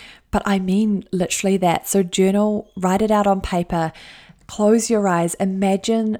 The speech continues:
the version of you that's already achieved and experienced the things that you're wanting right now,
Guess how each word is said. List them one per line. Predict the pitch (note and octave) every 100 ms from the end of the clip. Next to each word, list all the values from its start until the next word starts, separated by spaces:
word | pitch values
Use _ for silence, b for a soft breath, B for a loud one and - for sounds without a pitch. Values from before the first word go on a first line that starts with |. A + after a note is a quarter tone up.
| -
the | G3
version | F3 F#3+ F#3+ F#3+ G#3
of | G#3 F#3
you | F3+ E3 E3
that's | E3 F3 - - G#3
already | G3+ G#3 A3
achieved | G#3+ - G3 F#3+ F#3
and | F3
experienced | - - F3+ F3 -
the | F#3+
things | - F#3 G3
that | G#3+ G3
you're | F#3
wanting | F3 F3 - F3
right | E3+ E3 F#3
now, | F#3 E3+ D#3 D#3+ G3+